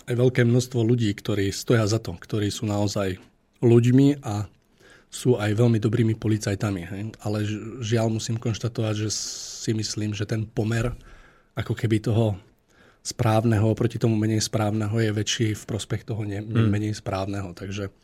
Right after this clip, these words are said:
Speaker 1: takto som to tam pociťoval, ale vravím, napriek tomu chcem povedať, že naozaj obrovský kopec ľudí tam asi, asi v takom zmysle, ako ste sám niekedy povedal, že v každej skupine ľudí nájdete, eh, aj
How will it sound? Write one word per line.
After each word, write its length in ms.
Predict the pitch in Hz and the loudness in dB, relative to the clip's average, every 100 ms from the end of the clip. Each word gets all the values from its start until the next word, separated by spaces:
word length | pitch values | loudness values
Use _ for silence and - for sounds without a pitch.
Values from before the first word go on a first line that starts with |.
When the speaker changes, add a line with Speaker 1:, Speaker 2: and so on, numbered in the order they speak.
| - - - - | -20 -20 -20 -4
Speaker 1:
takto 240 | 135 156 | 0 2
som 160 | 143 143 | 2 4
to 80 | 131 | 4
tam 160 | 131 | 4
pociťoval, 640 | 127 131 127 - 123 107 107 | 4 4 4 6 6 6 4
ale 80 | |
vravím, 240 | 110 123 110 | 4 4 4
napriek 320 | 110 120 110 | 2 2 0
tomu 160 | 123 110 | 0 0
chcem 220 | - 104 | 0 -2
povedať, 320 | 107 104 101 | 0 0 -2
že 20 | 101 | -2
naozaj 400 | 107 107 98 92 - | -2 0 -2 -4 -8
obrovský 480 | 120 120 110 - 113 | -4 0 0 0 -2
kopec 260 | 117 113 104 | 0 0 0
ľudí 240 | 110 104 | 0 0
tam 320 | 101 101 101 90 - _ - - - - _ | 0 -2 -4 -8 -16 _ -20 -20 -20 -20 _
asi, 240 | - 143 - | 4 6 8
asi 240 | 131 131 | 8 6
v 60 | 139 | 6
takom 160 | 123 | 6
zmysle, 400 | 117 117 120 123 | 6 6 4 4
ako 160 | 110 113 | 2 0
ste 160 | - 107 | -2 0
sám 240 | 113 107 | 0 0
niekedy 240 | 101 110 | 0 0
povedal, 400 | 107 113 104 101 | 0 0 -2 0
že 80 | 95 | -2
v 160 | 101 - | -4 -2
každej 240 | 107 110 | 0 0
skupine 400 | 101 107 110 107 | -2 -4 -4 -4
ľudí 240 | 104 107 104 | -4 -4 -2
nájdete, 440 | 104 101 98 110 | -2 -4 -4 -4
eh, 120 | 101 95 - 101 95 113 - - _ 107 92 | -4 -6 -10 -10 -10 -12 -18 -20 _ -12 -8
aj 180 | 107 | -6